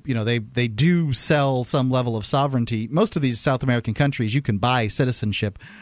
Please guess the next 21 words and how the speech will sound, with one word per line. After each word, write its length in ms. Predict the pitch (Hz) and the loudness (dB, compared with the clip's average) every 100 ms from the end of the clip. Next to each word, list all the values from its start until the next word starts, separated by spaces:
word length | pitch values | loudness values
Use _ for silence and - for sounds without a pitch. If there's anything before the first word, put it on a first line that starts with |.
| - | 0
for 140 | 131 | 2
a 40 | 110 | 4
relatively 600 | 127 117 107 120 107 101 | 2 2 0 0 0 -2
small 340 | - 110 107 | 0 0 0
amount 260 | 107 107 101 | 0 -2 0
of 80 | |
money 300 | 120 139 113 | 2 2 2
compared 440 | 101 117 117 110 104 | -2 -2 0 -2 -2
to, 260 | 110 101 92 - - - - | -2 -2 -4 -12 -20 -18 -8
uh, 180 | 107 101 | -6 -4
you 80 | 107 | -4
know, 80 | 92 - | -4 0
say 160 | 135 | 0
the 80 | 113 | 2
United 260 | 107 101 101 | 0 -2 0
States 320 | 160 139 131 | 2 2 0
or 60 | |
something 300 | 107 117 110 104 | -2 -2 -2 -4
like 100 | 98 | -4
that. 160 | 107 | -2
So 220 | - 147 | 2 0